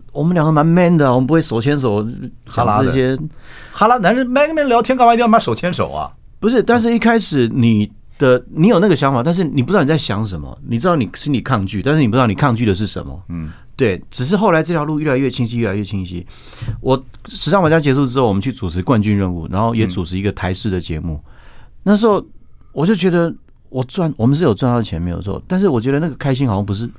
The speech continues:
Speaker 1: 不是很真实。
Speaker 2: 灵-，灵魂不在那里。
Speaker 1: 对啊。
Speaker 2: 嗯。
Speaker 1: 甚至我觉得我，我后来其实我觉得我个-，这样也很不好，就是我在录影的时候，其实我有刻意稍微摆烂，你知道吗？
Speaker 2: 哦。
Speaker 1: 我会希望被换掉这样。
Speaker 2: 希望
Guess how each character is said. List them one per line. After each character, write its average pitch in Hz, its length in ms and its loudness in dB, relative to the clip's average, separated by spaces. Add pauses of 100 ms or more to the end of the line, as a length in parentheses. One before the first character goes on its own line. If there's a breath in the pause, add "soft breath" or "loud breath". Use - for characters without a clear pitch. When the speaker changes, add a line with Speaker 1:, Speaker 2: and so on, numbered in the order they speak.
(180)
Speaker 1:
不 107 100 0
是 143 100 0
很 92 140 -2
真 110 240 -2
实。 85 260 -10 (120)
Speaker 2:
灵-， 107 120 -6
灵 151 40 -4
魂 120 140 -2
不 98 120 -8
在 92 140 -2
那 78 100 -4
里。 65 120 -10 (320)
Speaker 1:
对 196 200 4
啊。 156 320 0
Speaker 2:
嗯。 85 160 -6 (520 loud breath)
Speaker 1:
甚 233 280 2
至 226 140 2
我 170 140 4
觉 165 300 -2
得 175 300 0 (960)
我， 165 180 0 (120)
我 123 160 0
后 185 140 4
来 143 120 4
其 120 80 -4
实 120 120 -2
我 98 100 0
觉 101 100 -4
得 110 80 2
我 95 160 0 (160)
个-， 117 180 2 (320)
这 - 140 0
样 120 100 2
也 101 80 4
很 90 100 0
不 98 120 0
好， 90 100 -2
就 107 120 -4
是 120 100 0
我 92 80 0
在 123 140 0
录 131 200 2
影 90 80 -2
的 87 80 -4
时 - 140 -8
候， 92 100 -4
其 90 60 -8
实 90 80 -6
我 95 140 0
有 87 100 0 (100)
刻 113 200 2
意 101 200 0 (540)
稍 113 160 -4
微 110 80 0
摆 90 220 -4
烂， 95 200 -2
你 80 40 -6
知 85 80 -8
道 80 180 -6
吗？ - 160 -12 (580 soft breath)
Speaker 2:
哦。 - 100 -10
Speaker 1:
我 - 40 -2
会 110 100 2
希 - 240 -2
望 117 140 0
被 110 100 0
换 104 280 2
掉 87 240 -2
这 85 80 -10
样。 92 180 -12
Speaker 2:
希 - 180 -4
望 120 100 -4